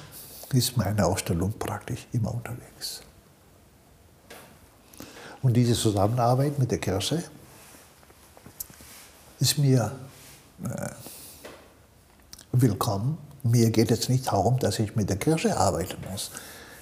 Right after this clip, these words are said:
Mir geht es, so wie auch jedem Künstler, dass er und auch seine Kunst gesehen wird. Egal, wo der Gastgeber oder der Veranstalter herkommt.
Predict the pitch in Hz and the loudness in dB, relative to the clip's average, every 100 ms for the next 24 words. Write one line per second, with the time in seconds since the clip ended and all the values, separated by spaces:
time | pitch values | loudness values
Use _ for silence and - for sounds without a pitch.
0 | - - - - - 113 131 208 170 170 | -20 -20 -20 -12 0 6 8 8 6 6
1 | 156 147 - - - - - 104 98 104 | 4 2 0 -8 -14 -18 -2 2 2 2
2 | 104 107 98 95 - - - 120 - 104 | 0 -2 -2 -2 -4 -6 0 2 2 0
3 | 98 - - 104 107 - - 120 127 151 | -2 -6 -6 -4 -4 -8 -2 2 4 4
4 | - - - - - - - 143 123 - | 0 -8 -18 -20 -20 -20 -4 2 2 2
5 | - - 101 - - - - 104 - - | -4 -4 -4 -6 -6 -10 -6 0 0 0
6 | - - - - - - - - - - | -8 -14 -16 -14 -16 -18 -20 -20 -20 -20
7 | - - - 117 107 95 98 101 110 95 | -20 -14 -2 2 4 4 2 2 2 2
8 | - - - - - - - - - - | 2 0 -6 -18 -20 -20 -20 -20 -20 -20
9 | - - - 98 - - - - - - | -20 -14 0 2 2 -2 -2 -2 -2 -6
10 | - - - - 110 101 101 98 - 92 | -8 -20 -10 0 0 2 0 0 0 0
11 | 101 - 110 - - - - - - - | -2 -2 -4 -4 -8 -12 -10 -10 -10 -16